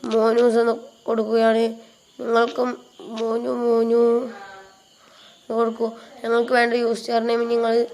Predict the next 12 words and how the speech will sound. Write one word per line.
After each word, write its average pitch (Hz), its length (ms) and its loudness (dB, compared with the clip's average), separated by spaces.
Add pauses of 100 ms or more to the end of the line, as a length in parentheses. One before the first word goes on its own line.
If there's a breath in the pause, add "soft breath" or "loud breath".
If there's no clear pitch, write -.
(440 loud breath)
നിങ്ങളുടെ 233 340 4
ഫോണിൽ 226 300 4
ഒന്ന് 226 160 0
സെലക്ട് 220 320 2
ചെയ്യുക. 226 200 4 (760 soft breath)
അപ്പം - 240 -2
ഞാൻ 254 120 8 (100)
ഈ - 20 2 (100)
പറഞ്ഞ 269 220 6 (220)
ഈ - 20 6 (120)
കാര്യങ്ങൾ 269 300 8 (100)
നിങ്ങൾ 262 240 4